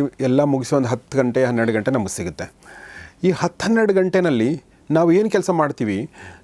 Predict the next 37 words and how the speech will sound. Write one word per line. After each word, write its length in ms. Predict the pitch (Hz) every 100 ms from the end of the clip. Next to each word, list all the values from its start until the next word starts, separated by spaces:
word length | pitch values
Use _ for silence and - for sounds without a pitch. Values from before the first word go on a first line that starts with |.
| -
ನೋಡಿ, 180 | 190 190
at 120 | 160
the 240 | 170 156
end 180 | 196 214
of, 220 | 214 - - - - 143
ನೀವು 360 | 143 147 131 - -
ಸಂಜೆ 360 | - 151 185 202
ಆಗ್ತಿದ್ದಂಗೆ 920 | 160 - 135 139 139 127 127 - _ - - - - _ 135
ಏನೋ 160 | 160
ಒಂದು 160 | 165 143
ಇಂಪಾರ್ಟೆಂಟ್ 440 | 131 135 175 160
ಕೆಲಸ 180 | 127 123
ಇಟ್ಕೊಂಡಿದ್ರೆ 480 | 120 - 113 104 98
ಅನ್ಕೊಳ್ಳಿ, 280 | 92 92 110
ನೀವು 160 | 160
ಮಾಡೋಕ್ಕೆ 340 | 135 151 175 175
ಆಗಲ್ಲ. 200 | 135 123
because 420 | 127 190 180 147
ನಿಮ್ದು 280 | 151 160 131
ಮೆಂಟಲ್ 560 | 123 127 147 175 180
ಒಳಗಡೆ 440 | 139 123 135 151 143
ಶಕ್ತಿ 380 | - - 240
ಖಾಲಿ 220 | - 127 107
ಆಗ್ಬಿಟ್ಟಿರುತ್ತೆ. 680 | 87 - - 107 - - 117
ನೀವು 200 | 139 160
ಒಂದು 140 | 135
ರಿಜುವಿನೇಟ್ 420 | 123 131 175 175
ಮಾಡಬೇಕು 380 | 160 139 143 151
ಅಂದ್ರೆ 180 | 143 139
ಒಂದು 320 | 127 123 120 -
ಪವರ್ 240 | 117 123
ನ್ಯಾಪ್ 220 | 139 127 -
ತಗೋಬೇಕು, 420 | 107 110 104 117
ಒಂದು 260 | 110 110
ಸುದೀರ್ಘ 440 | 107 110 104 120 117
ಉಸಿರಾಟ 440 | 98 - 113 110
ಮಾಡ್ಕೋಬೇಕು, 560 | 107 95 104 101 123